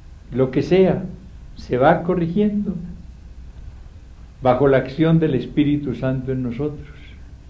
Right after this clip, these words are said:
Muchas de las conversaciones con el Espíritu Santo tendrán que ser acerca precisamente de nuestras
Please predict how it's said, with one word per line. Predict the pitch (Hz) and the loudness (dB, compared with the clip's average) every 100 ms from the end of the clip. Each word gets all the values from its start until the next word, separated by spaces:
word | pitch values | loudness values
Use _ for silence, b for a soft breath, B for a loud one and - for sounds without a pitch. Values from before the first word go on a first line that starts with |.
| - - - - - - - - - - - - - - - | -20 -18 -18 -18 -18 -18 -18 -18 -20 -18 -20 -20 -20 -16 -4
Muchas | 160 165 208 | 2 6 8
de | 202 | 8
las | 165 143 | 4 2
conversaciones | 170 151 147 139 135 170 190 190 | 0 0 0 -2 -2 0 2 0
con | 180 147 | 0 0
el | 139 | 0
Espíritu | 135 - 170 175 160 | -2 -2 -2 0 -2
Santo | 143 156 165 160 | -2 -2 0 -2
tendrán | 143 127 131 151 | -2 -4 -4 -4
que | 170 | -2
ser | 156 156 | 0 2
acerca | 147 151 151 151 - | 0 2 0 0 -2
precisamente | 127 127 151 139 143 143 143 | -2 -2 -2 -4 -6 -6 -4
de | 120 | -2
nuestras | 113 110 - 117 | -2 -6 -6 -8